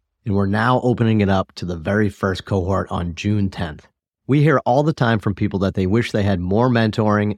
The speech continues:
and people they can learn from to help accelerate their careers. We're gonna take you through all our foundations of sports physical therapy, including our clinical evaluation,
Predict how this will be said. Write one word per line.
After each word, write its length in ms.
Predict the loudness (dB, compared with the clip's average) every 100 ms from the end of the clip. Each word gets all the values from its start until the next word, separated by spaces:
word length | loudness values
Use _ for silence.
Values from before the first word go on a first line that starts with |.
| -8
and 140 | -8
people 260 | -4 -2 0
they 120 | 0
can 160 | -2
learn 200 | -2 -2
from 180 | -2 -2
to 60 | -2
help 240 | -4 -6
accelerate 640 | -8 -4 -2 0 0 -2
their 160 | -4 -8
careers. 520 | -8 -10 -10 -12 -18 _ _ _ -2
We're 80 | 2
gonna 240 | 2 2
take 260 | 2 0 2
you 140 | -2
through 260 | 0 0 0
all 300 | 0 0 2
our 160 | 2 2
foundations 720 | 2 2 2 2 0 -2 -6
of 80 | -8
sports 360 | -8 -4 -4 -4
physical 360 | -6 -4 -6
therapy, 500 | -4 -4 -4 -8 -14 -18 _ _
including 400 | -12 -2 0 0
our 100 | -2
clinical 420 | -2 0 0 0
evaluation, 760 | 0 2 2 2 2 0 -2 -4